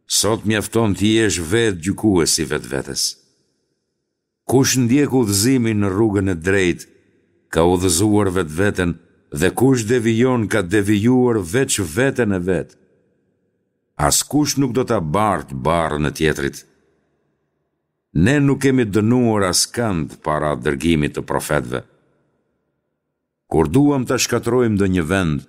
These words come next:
popull, i urdhërojmë pasanikët e atij vendi për të pasuar rrugën e drejtë. Por ata kundërshtojnë.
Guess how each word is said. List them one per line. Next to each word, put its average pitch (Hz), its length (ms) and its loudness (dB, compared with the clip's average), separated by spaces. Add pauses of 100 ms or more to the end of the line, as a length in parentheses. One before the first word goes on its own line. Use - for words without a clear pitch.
(540)
popull, - 420 0 (1200)
i 87 80 4
urdhërojmë 95 680 2
pasanikët 98 720 -2
e 98 100 0
atij 80 320 -2
vendi 87 360 0 (920)
për 104 180 2
të - 80 -18
pasuar 113 720 0
rrugën 98 480 -2
e - 20 -2
drejtë. 82 480 -6 (1200)
Por 90 160 2
ata 131 280 0
kundërshtojnë. - 720 -2